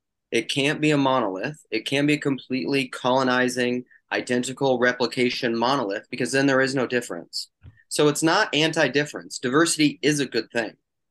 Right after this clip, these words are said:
It really is. Monocrop agriculture sucks.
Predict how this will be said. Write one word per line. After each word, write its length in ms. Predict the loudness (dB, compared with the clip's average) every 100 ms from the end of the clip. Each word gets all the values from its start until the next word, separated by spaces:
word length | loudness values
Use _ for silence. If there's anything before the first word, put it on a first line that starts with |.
| _ _ _ _ -6
It 140 | 0
really 340 | 4 4 4
is. 480 | 2 0 -4 -8 -8 _ _ _ _
Monocrop 600 | 0 2 2 2 0 0 0
agriculture 920 | 0 0 0 -2 -2 -2 -2 -4 -10 _ _
sucks. 880 | -4 0 0 0 -4 -8 -6 -6 -6